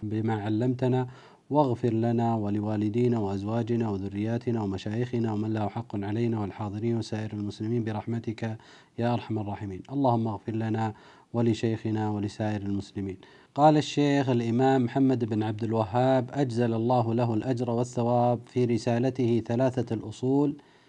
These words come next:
بسم الله الرحمن الرحيم،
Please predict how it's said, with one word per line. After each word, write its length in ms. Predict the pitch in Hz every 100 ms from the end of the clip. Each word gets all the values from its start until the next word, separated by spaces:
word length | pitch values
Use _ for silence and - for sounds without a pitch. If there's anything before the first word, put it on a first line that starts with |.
| _ _ 147
بسم 260 | 147 170
الله 420 | 156 147 151 151
الرحمن 560 | 151 139 135 139 139 147
الرحيم، 800 | 139 123 123 131 135 151 165 165